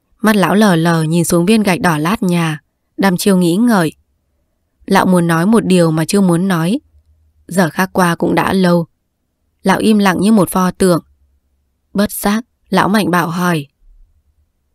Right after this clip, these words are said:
"Thưa quan, đoàn vệ binh của quan thì không còn điều gì đáng thêm bớt cả. Nhưng con còn đứa cháu nhỏ, mong quan mở lượng cho nó ở chung cùng con trong trại thì con mới an lòng."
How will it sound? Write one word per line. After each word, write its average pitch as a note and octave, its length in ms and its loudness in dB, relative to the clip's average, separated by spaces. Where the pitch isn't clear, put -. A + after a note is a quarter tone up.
"Thưa F#3+ 160 0
quan, F3+ 320 -2
đoàn F3 220 0
vệ F3 120 2
binh F#3+ 200 2
của F#3+ 160 4
quan F#3 320 0
thì F3+ 100 -2
không G#3 180 -2
còn F#3 180 0
điều F3 160 2
gì E3+ 220 0
đáng E3+ 160 0
thêm G#3+ 180 2
bớt B3 260 0
cả. F#3+ 260 0
Nhưng F3+ 380 0
con F3+ 200 -2
còn E3+ 160 0
đứa E3+ 140 0
cháu E3+ 180 -2
nhỏ, F#3+ 340 0
mong F#3+ 220 0
quan F#3 200 2
mở F3+ 160 2
lượng E3+ 240 2
cho G3 160 0
nó F3+ 100 0
ở G3 160 2
chung G#3 220 2
cùng F3+ 200 2
con F#3+ 180 0
trong F#3+ 220 -2
trại G3 240 -2
thì F#3 120 -2
con G3 200 0
mới G3 100 0
an G#3 280 0
lòng." F3+ 180 0